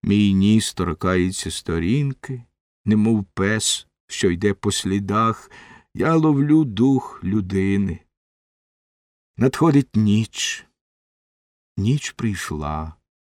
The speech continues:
І дичина від мене випорскує і зникає в хащах. Тоді я зупиняюсь посеред лісу і прислухаюсь.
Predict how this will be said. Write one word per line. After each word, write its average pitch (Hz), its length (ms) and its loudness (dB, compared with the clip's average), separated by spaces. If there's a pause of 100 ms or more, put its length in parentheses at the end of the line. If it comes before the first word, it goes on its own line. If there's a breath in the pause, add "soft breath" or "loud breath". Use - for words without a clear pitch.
(920)
І 151 220 -4
дичина 113 640 -2
від 107 180 -4
мене 117 320 -2
випорскує 147 960 -2 (260)
і 180 100 -2
зникає 101 500 -4
в 92 60 -6
хащах. - 800 -10 (1300)
Тоді 95 320 -2
я 98 120 2
зупиняюсь 98 840 -4
посеред 90 540 -6
лісу 127 360 -6
і 131 80 -6
прислухаюсь. 87 1300 -6